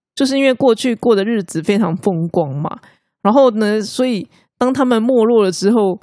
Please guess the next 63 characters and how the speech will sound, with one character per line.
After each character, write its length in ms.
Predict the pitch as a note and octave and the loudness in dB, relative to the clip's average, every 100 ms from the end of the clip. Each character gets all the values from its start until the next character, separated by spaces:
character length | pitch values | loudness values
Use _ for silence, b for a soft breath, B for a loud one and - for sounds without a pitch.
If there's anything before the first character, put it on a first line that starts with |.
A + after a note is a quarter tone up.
| b b | b b
就 160 | - A#3+ | 2 4
会 200 | B3 G#3+ | 4 2
没 160 | G3 C4 | 2 0
有 120 | A3 | 0
办 220 | A#3 G3+ | 0 -2
法 200 | G3 C#3+ - | -2 -6 -2
忘 220 | - F#3+ | -2 0
记 220 | - A3 | -4 -6
过 300 | E3+ A3 E3 | -2 -2 -2
去， 340 | - - E3+ - b b _ | -4 -8 -8 -10 b b _
就 120 | - | -2
一 80 | C#4+ | 0
直 180 | A#3+ A#3+ | 0 -4
活 340 | A3+ G3+ F#3+ | -2 0 2
在 220 | A#3+ B3+ G#3 | 2 -2 -4
过 280 | - A#3+ | 0 0
去 200 | G3 B3 | 2 -2
的 140 | G3 F3 | -2 -2
这 120 | G#3 | -2
些 180 | G3+ G3+ | 0 0
回 240 | G3+ G#3 | 0 0
忆 260 | F3 G#3+ F3+ | -2 -4 -4
啊、 200 | D#3+ D#3 | -2 -4
成 280 | - G3 E3+ | -6 -6 0
就 220 | G#3 F3 | 0 0
里 180 | D#3 - | -6 -10
面。 300 | F3 F3 D3 - _ _ _ _ | -6 -4 -6 -12 _ _ _ _
那 100 | - B3+ | -4 0
有 160 | A3+ | 0
一 80 | A#3+ | 0
些 200 | - C#4+ | 0 0
人 240 | C4+ F#3+ | 0 0
呢， 180 | G3 G3 | -2 -2
可 140 | G3+ G#3 | -2 -4
能 140 | E3 | -2
就 240 | F3+ A3+ A#3 b b | 0 0 -2 b b
甚 220 | - C#4 A#3+ | -6 -4 -4
至 160 | B3 G#3 | -4 -8
继 200 | - D4 | -4 -4
续 180 | A#3+ B3 | -2 -4
按 260 | - B3 A3+ | -2 0 0
照 280 | B3+ G#3+ | -2 -2
过 280 | F#3 - A#3 | -2 0 0
去 180 | G3+ A#3+ | 2 0
的 80 | F3+ | 0
方 240 | F#3 G3 | -2 -2
式 200 | A3 A3 | -4 -4
来 180 | E3 D#3 | -6 -6
生 380 | E3 - F#3+ F#3 | -6 -6 -4 -6
活， 340 | G#3 F#3+ E3 b b b | -2 -4 -4 b b b
比 100 | - | -4
如 100 | G3 | -2
说 200 | G3+ A3+ | 0 -2
买 180 | A3+ E3 | -2 -2
一 100 | F3+ | -2
些 180 | G3 G#3+ | -2 0
很 220 | G3+ F#3+ - | -2 -4 -6
昂 220 | F3 F3 | -4 -2
贵 220 | A#3 F#3+ | 0 0
的 60 | - | -2
东 240 | D#3+ D#3+ | -4 -4
西 280 | - - - | -8 -10 -12
啊 180 | D#2+ | -14